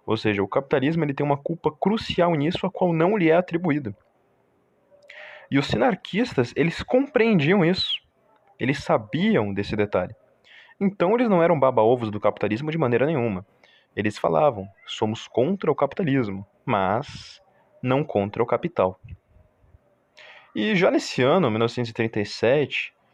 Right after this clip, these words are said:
com a fundação, eles já tinham, inclusive, um manifesto. Ou seja, eles já tinham seu manifesto, já tinham organizado praticamente todas as coisas. Eles não tinham nenhum símbolo assim muito,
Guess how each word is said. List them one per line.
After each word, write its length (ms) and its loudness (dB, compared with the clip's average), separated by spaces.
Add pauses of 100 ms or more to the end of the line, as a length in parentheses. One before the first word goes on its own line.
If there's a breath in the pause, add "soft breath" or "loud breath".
(240)
com 180 0
a 60 2
fundação, 720 0
eles 220 0
já 140 4
tinham, 480 0
inclusive, 920 -2 (400 soft breath)
um 140 4
manifesto. 800 2
Ou 100 -6
seja, 180 -4
eles 120 -2
já 60 2
tinham 180 -2
seu 140 -4
manifesto, 640 0 (400 soft breath)
já 160 0
tinham 380 -4
organizado 840 2
praticamente 460 -2
todas 200 0
as 60 -12
coisas. 240 0
Eles 140 0
não 100 -2
tinham 220 -2
nenhum 260 2
símbolo 520 0
assim 260 -4
muito, 840 -2